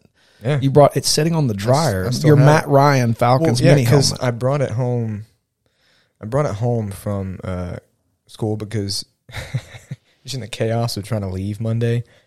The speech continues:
Speaker 1: I didn't have enough room to leave it at the house,
Speaker 2: That's
Speaker 1: my house
Speaker 2: good.
Speaker 1: in Dahlonega, so I just st-, <laughs> stuck it in my laundry bag, and so it's
Speaker 2: Wow.
Speaker 1: just sitting there for me to take. But yeah, I had it sitting on my,
Speaker 2: Yeah.
Speaker 1: on my desk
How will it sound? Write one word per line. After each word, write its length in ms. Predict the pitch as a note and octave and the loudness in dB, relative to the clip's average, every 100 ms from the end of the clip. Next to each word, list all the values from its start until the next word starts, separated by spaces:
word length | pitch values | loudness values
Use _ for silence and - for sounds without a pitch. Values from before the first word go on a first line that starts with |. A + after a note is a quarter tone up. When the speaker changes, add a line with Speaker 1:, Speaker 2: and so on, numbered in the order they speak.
| _ | _
Speaker 1:
I 60 | G#2 | -6
didn't 140 | G#2+ | -2
have 120 | A2 | -2
enough 200 | G#2+ F#2+ | -2 -6
room 300 | G#2+ G#2 A2 | -4 -2 -2
to 100 | G#2+ F#2+ | -4 -6
leave 260 | F#2+ G2+ | -4 -2
it 200 | A2 - _ G2 | -4 -6 _ -14
at 140 | G2 | -10
the 60 | F#2+ | -8
house, 420 | G2 A2+ - - | -6 -6 -8 -10
Speaker 2:
That's 240 | F2+ - - | -10 -8 -2
Speaker 1:
my 80 | |
house 220 | G#2 G#2+ G2+ | 0 0 -2
Speaker 2:
good. 80 | |
Speaker 1:
in 40 | G2 | -4
Dahlonega, 280 | G#2 A#2 A2+ | -4 -4 -4
so 300 | - G2 F#2+ - | -4 -4 -6 -8
I 80 | G2+ | -8
just 320 | G#2 F#2+ - _ - | -8 -8 -12 _ -8
st-, 540 | - - - A#2 A#2+ - - | -8 -8 -6 -4 -4 -6 -20
<laughs> 140 | _ | _
stuck 320 | - - A#2 | -8 -4 -4
it 80 | A#2 | -4
in 100 | G#2+ | -4
my 120 | G2+ | -6
laundry 360 | F#2 G2+ A2+ A#2 | -8 -8 -8 -6
bag, 380 | B2 B2+ B2+ - | -4 -4 -8 -12
and 120 | G#2 | -10
so 100 | G#2+ | -4
it's 120 | G#2 | -4
Speaker 2:
Wow. 40 | G2+ | -2
Speaker 1:
just 180 | - - | -2 -2
sitting 140 | A#2 | -4
there 160 | A2 G2+ | -6 -6
for 80 | |
me 60 | G#2 | -8
to 80 | G2 | -12
take. 340 | - F#2+ - | -10 -10 -10
But 80 | - | -8
yeah, 160 | B2+ B2 | -6 -4
I 40 | |
had 140 | A#2+ | -4
it 80 | - | -4
sitting 220 | - A2 | -6 -6
on 100 | A2+ | -4
my, 280 | A#2 G#2+ G#2 - - | -4 -4 -6 -10 -4
Speaker 2:
Yeah. 280 | D3 D#3 A#2 | -2 0 -2
Speaker 1:
on 80 | A#2 | -4
my 80 | A2 | -6
desk 420 | G2+ G#2+ G#2+ - | -2 -4 -4 -10